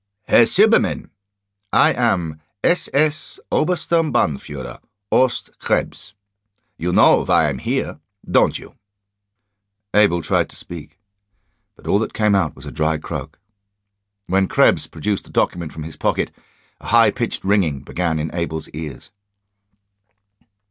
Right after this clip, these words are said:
The paper was a long list of many names. It was the nightmare come true. Some Jewish families had fled ahead of the rumoured purges.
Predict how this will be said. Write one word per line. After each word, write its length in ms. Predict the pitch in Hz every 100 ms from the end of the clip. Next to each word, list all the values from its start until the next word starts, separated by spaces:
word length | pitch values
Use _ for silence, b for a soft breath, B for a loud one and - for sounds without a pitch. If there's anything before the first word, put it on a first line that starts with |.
| _
The 80 | 82
paper 300 | 117 117 104
was 120 | 87
a 60 | 85
long 260 | 92 92
list 300 | 90 78 -
of 100 | 67
many 200 | 73 76
names. 420 | 78 78 67 - - _ _ _ _ _ _ _ _ _ _
It 120 | -
was 120 | 71
the 60 | 82
nightmare 560 | 85 67 - 58 62 - _ _ _
come 180 | - 71
true. 300 | 65 - - - _ _ _ _ _ _ _ _ _ _ _ _ _
Some 280 | - 131 117
Jewish 260 | 113 104
families 400 | 110 101 92 90
had 140 | 92 -
fled 340 | - 104 76
ahead 260 | - 82 78
of 120 | 69
the 80 | 69
rumoured 340 | 78 71 -
purges. 460 | 87 76 67 64